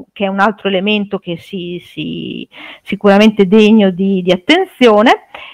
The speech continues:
e quindi quanto uno è in grado di esprimere adeguatamente sotto tutti i punti di vista il proprio pensiero e le proprie opinioni. Il ragionamento, quindi quanto uno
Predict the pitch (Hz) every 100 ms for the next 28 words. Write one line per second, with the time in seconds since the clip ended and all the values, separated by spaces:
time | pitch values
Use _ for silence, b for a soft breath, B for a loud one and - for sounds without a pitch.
0 | B - 220 277 285 277 208 269 247 262
1 | 233 214 196 165 202 247 196 220 - _
2 | 226 220 - - 247 240 190 185 202 190
3 | 190 233 233 220 220 240 262 190 190 -
4 | 214 202 - 214 208 190 262 214 180 170
5 | - 202 208 - 175 202 208 214 214 -
6 | 190 185 185 185 180 - 180 185 - 190
7 | 170 170 175 180 B B B B B -
8 | 220 202 196 185 185 180 175 196 381 403
9 | 180 180 185 160 175 - 196 196 202 196
10 | -